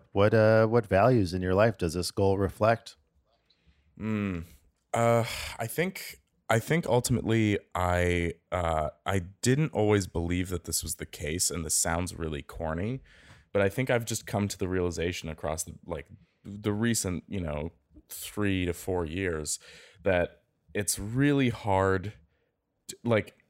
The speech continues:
Speaker 2: it's not hard to be good at some things, which sounds really pretentious again, but it's like, it's not really hard to be good or, like, good enough at things. But I find that it's actually really difficult to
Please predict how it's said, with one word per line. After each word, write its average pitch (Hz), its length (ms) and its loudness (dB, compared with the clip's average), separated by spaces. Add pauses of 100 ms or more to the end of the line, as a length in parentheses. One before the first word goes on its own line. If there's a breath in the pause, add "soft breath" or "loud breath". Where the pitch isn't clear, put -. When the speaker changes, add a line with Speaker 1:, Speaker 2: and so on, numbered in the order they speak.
Speaker 2:
it's 131 180 0
not 160 200 2
hard 123 280 2
to - 100 -6
be 98 360 0
good 104 360 4
at - 240 -8
some 73 240 -4
things, - 400 -8
which - 240 -4
sounds 101 320 2
really 87 200 0
pretentious - 520 -8
again, 73 380 -8
but 69 100 -10
it's - 140 -6
like, 69 140 -6 (260)
it's 107 160 -6
not 143 160 -2
really 110 160 -4
hard 95 240 0
to 87 80 -8
be 82 300 -2 (400 loud breath)
good 107 260 6 (220)
or, 117 120 4
like, 101 200 2
good 135 160 2
enough 92 520 -4
at - 160 -6
things. 65 440 -8 (400 loud breath)
But 98 100 -2
I 98 60 2
find 156 240 0
that 143 80 2
it's 110 120 -2
actually 107 300 -2
really 113 360 0
difficult 98 640 -4 (200)
to 90 400 0